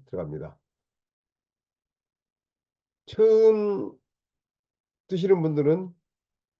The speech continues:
이 자체 가지고 없습니다. 쭉 이 없이 그 빈칸이 나올 텐데요.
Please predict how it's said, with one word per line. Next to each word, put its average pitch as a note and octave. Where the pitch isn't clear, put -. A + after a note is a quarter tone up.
이 C3
자체 C3+
가지고 C3+
없습니다. F#2+
쭉 C3+
이 B2+
없이 C3
그 -
빈칸이 D3
나올 A#2+
텐데요. G#2+